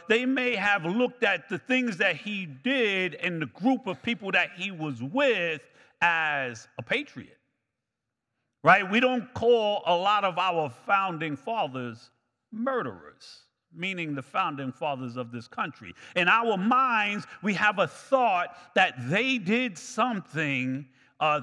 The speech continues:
that was righteous, that was to give a level of freedom for us to have our own governance here in America. So some may have looked at him as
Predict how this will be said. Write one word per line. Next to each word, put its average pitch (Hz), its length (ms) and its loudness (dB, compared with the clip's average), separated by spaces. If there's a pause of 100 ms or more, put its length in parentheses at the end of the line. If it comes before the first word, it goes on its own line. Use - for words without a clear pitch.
that 160 260 0
was 139 380 -4
righteous, 214 520 -6
that 165 200 2
was 165 220 -4 (180)
to 190 100 -2
give 160 580 -2 (280)
a 151 60 0
level 160 500 0
of 139 340 -2 (140)
freedom 190 680 -2
for 175 220 -2
us 180 280 0 (120)
to 156 320 -2 (460)
have 180 320 2
our 170 340 2
own 185 340 -2
governance 156 720 -2
here 190 540 -2 (300)
in 170 120 2
America. 165 600 0 (220)
So 190 580 -2
some 277 340 2
may 214 200 2
have 170 260 -2
looked 190 300 -2
at 175 140 -2
him 165 440 -4
as 143 600 -2